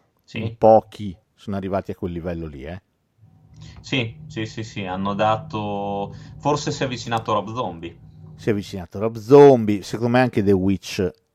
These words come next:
Speaker 2: è una cosa diversa, eh? Cioè una,
Speaker 1: È più
Speaker 2: il mood
Speaker 1: elegante.
Speaker 2: è completamente diverso.
Speaker 1: Sì, sì.
Speaker 2: Però l'inquietudine c'è, eh?
Speaker 1: C'è, c'è, c'è, sicuramente.
Speaker 2: C'è.
Speaker 1: È, diciamo, più raffinato,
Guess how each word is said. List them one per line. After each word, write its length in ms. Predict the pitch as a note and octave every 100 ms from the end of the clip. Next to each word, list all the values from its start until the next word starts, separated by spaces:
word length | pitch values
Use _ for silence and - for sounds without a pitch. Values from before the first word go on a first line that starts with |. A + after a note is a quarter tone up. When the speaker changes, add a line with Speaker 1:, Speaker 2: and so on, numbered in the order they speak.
| _
Speaker 2:
è 200 | - A#2+
una 200 | B2 A#2
cosa 240 | - C3+ B2
diversa, 840 | G#2 G#2 G2 F2 - - G2 A2
eh? 100 | A2+
Cioè 180 | - G#2+
una, 180 | F#2+ G2+
Speaker 1:
È 40 |
più 120 | G#2+ A2+
Speaker 2:
il 100 | A#2
mood 260 | C#3 D#3+
Speaker 1:
elegante. 0 |
Speaker 2:
è 120 | E3
completamente 760 | - E3+ C#3+ D3+ - C3+ C#3 B2+
diverso. 540 | A2 F2+ E2 - E2+
Speaker 1:
Sì, 80 | - _ _ _
sì. 300 | - A#2+ - -
Speaker 2:
Però 240 | D#3+ E3+
l'inquietudine 840 | E3 D#3+ D3 D#3 D3 C3 A#2 A#2 A2+
c'è, 460 | - E2 B1+ F#2
eh? 100 | G#2+ - _ _
Speaker 1:
C'è, 340 | B2+ B2 - -
c'è, 160 | - G2+
c'è, 200 | - -
sicuramente. 720 | - - D#2+ G#2+ F#2 D#2 -
Speaker 2:
C'è. 160 | - -
Speaker 1:
È, 100 | -
diciamo, 440 | D3+ - F3+ F3 F3
più 160 | F3
raffinato, 1000 | E3+ E3 - E3 A#2 D#2 - - F2+ -